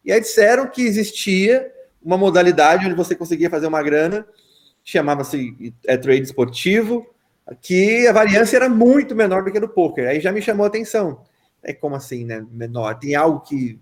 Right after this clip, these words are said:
vai me fazer fazer grana mais rápido, não preciso de três meses pra isso. Cara, não, vai lá, vai dar uma olhada. E aí eu conheci,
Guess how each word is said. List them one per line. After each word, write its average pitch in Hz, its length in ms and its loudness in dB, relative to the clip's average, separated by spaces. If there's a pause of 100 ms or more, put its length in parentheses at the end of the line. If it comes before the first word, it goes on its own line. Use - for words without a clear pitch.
(120)
vai 135 120 -2
me 143 100 -6
fazer 147 240 0
fazer 147 220 -2
grana 143 360 0 (480)
mais 151 760 2 (280)
rápido, 143 600 -2
não 135 60 -6
preciso 165 220 -10
de 175 40 -12
três 190 320 2
meses 180 380 4
pra 143 160 0
isso. 196 240 -2
Cara, 185 160 -4
não, 220 560 -2 (500)
vai 175 160 4
lá, 254 180 4
vai 170 140 0
dar 202 80 0
uma 214 100 -2
olhada. 131 400 0
E 202 80 0
aí 233 200 2
eu 254 80 -4
conheci, 262 720 -10